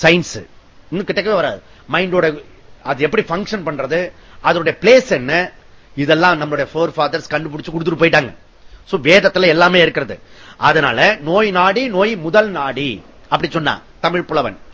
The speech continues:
இப்படி பார்த்தோம்னா உடம்புல என்னெல்லாம் டிசீஸ் இருக்குன்னு கண்டுபிடிச்சிடுவான். நோ, இது கிடையாது, ஸ்கேன் கிடையாது. இப்ப நம்ம ஸ்கேன் பண்ணியே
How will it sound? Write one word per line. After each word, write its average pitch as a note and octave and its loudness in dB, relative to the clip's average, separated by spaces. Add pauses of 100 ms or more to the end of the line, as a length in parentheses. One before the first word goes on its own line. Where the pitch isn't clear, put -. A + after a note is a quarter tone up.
(280)
இப்படி C#3 -8
பார்த்தோம்னா D#3 0 (380)
உடம்புல F3 0
என்னெல்லாம் E3 -2
டிசீஸ் C3+ -10
இருக்குன்னு C#3+ -4
கண்டுபிடிச்சிடுவான். G#2 -12 (2250)
நோ, D3+ -2 (140)
இது G3+ 2
கிடையாது, C3 2 (400)
ஸ்கேன் G#3 4
கிடையாது. D#3 -2
இப்ப D#3+ -6
நம்ம D#3+ -4
ஸ்கேன் F#3 2
பண்ணியே G3+ 0